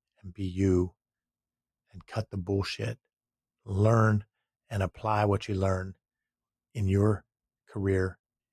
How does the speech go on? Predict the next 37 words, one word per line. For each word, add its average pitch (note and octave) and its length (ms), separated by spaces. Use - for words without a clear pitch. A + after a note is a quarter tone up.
and F#2+ 100
in F#2 100
what F2+ 200
you G#2+ 80
do G2+ 160
on F#2 80
a F#2 40
daily F#2+ 300
basis. F#2 460
And G2 80
if E2 60
that G2+ 120
happens G2 260
to - 100
be G2 80
marketing, G#2 580
learn G#2+ 280
more G#2+ 320
about G2 340
the - 80
science G2+ 500
and F#2+ 100
systems G2+ 480
and F#2 140
processes G2 540
of F2+ 80
marketing. F#2 400
Learn G2+ 180
more G#2 240
about F#2+ 300
the G2 60
behavioral F#2 380
science G2 480
driving F#2 420
the F2+ 80
creative F#2 400
art F#2+ 260